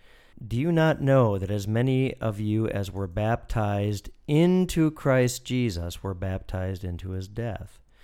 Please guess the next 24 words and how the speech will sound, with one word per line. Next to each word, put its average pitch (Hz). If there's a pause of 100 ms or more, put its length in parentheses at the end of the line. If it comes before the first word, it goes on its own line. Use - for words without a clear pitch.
(760)
It's -
like 107
baptism's 135
a 165
door, 160 (1160)
and 113 (380)
y-, - (260)
you 107
go 107
into 185
the 220
door, 233 (580)
and 117
then 127
you're 127
in 127
the 156
room. 170 (520)
That's -
being 104
in 104
Christ 95
Jesus. 87 (720)
So 117